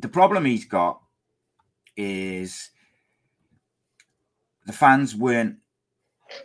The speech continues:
hundred percent having him anyway. If you remember way back when we did those shows in the Euros, when he took over, when he took over, stepped in for your brother, um, like, there was a lot of people questioning his subs and his tactics,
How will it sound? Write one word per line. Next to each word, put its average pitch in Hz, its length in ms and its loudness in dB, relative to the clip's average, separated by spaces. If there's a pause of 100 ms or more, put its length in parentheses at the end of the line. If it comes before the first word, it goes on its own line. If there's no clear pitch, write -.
(220)
hundred 120 580 0
percent 110 340 -2
having 98 320 -2
him 98 120 -4
anyway. 107 480 -2
If 104 140 -8
you 120 140 0
remember 104 440 0
way 104 220 -2
back 104 280 -2
when 98 140 -6
we 98 100 -8
did 101 200 -8
those 101 160 -6
shows 98 380 -6
in 98 100 -6
the 95 220 -6
Euros, 98 420 -2
when 101 120 -4
he 92 80 -6
took - 200 -12
over, 101 260 -6
when 98 140 -6
he 95 60 -8
took 104 180 -8
over, 98 100 -6
stepped - 360 -6
in 98 180 -6
for 101 80 -10
your 98 100 -8
brother, 95 380 -6 (580)
um, 95 320 2 (960)
like, 107 200 -2
there 107 80 0
was 101 120 -2
a 107 40 0
lot 107 200 2
of 85 60 -8
people 110 300 -4
questioning 98 560 -6
his 92 180 -8
subs 98 480 -6
and 90 80 -4
his 87 140 -8
tactics, - 600 -6